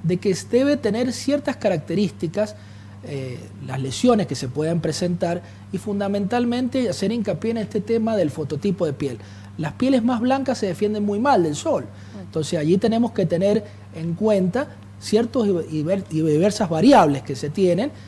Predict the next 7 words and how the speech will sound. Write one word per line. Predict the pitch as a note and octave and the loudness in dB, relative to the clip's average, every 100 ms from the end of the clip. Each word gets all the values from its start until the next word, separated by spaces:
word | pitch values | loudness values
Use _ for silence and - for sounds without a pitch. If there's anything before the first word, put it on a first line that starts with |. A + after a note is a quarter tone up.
| - - | -18 -16
en | - D3 C#3+ | -10 -8 -6
las | C3+ | -6
cuales | - F3+ F#3+ G3+ | 2 4 6 4
debemos | F3 D#3+ F3+ F3 | 4 4 4 4
ver | F3 D3 | 4 2
los | C#3 B2+ | 0 0
bordes, | D3+ F#3+ G#3+ A3 G#3+ G#3+ A3 A#3 - | 4 8 10 10 8 6 2 2 -4